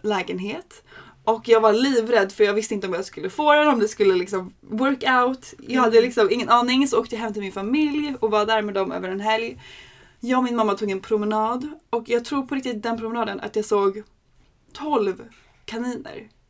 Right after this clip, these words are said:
Speaker 2: Nej.
Speaker 1: Och hon bara, "Det brukar aldrig vara ka-, kaniner här." Jag bara, "Okej, un-, universum has my back." Och det gick ju skitbra.
Speaker 2: Nej, men
Speaker 1: till slut. <laughs>
Speaker 2: alltså samma sak när jag höll på att bjuda på den här lägenheten som vi har nu.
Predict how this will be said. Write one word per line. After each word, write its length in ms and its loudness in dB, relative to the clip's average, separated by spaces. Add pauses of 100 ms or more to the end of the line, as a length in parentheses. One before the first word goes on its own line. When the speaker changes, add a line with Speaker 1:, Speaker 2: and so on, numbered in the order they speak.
Speaker 2:
Nej. 880 -8
Speaker 1:
Och 60 4
hon 160 4
bara, 120 4
"Det 100 6
brukar 220 2
aldrig 360 4
vara 160 -4
ka-, 120 -6 (280)
kaniner 420 6
här." 240 2 (440)
Jag 160 4
bara, 180 8
"Okej, 300 0 (240)
un-, 280 0
universum 640 0
has 340 4
my 140 -6
back." 300 -6
Och 120 2
det 60 4
gick 180 0
ju 60 2
skitbra. 500 6 (280)
Speaker 2:
Nej, 120 0
men 100 6
Speaker 1:
till 80 -2
slut. 300 2 (120)
<laughs> 140 12
Speaker 2:
alltså 220 4
samma 320 4
sak 200 0
när 100 -6
jag 80 0
höll 120 -2
på 100 -10
att 60 -12
bjuda 320 0
på 300 0
den 200 0
här 80 -2
lägenheten 440 -2
som 160 -4
vi 60 0
har 60 0
nu. 200 -2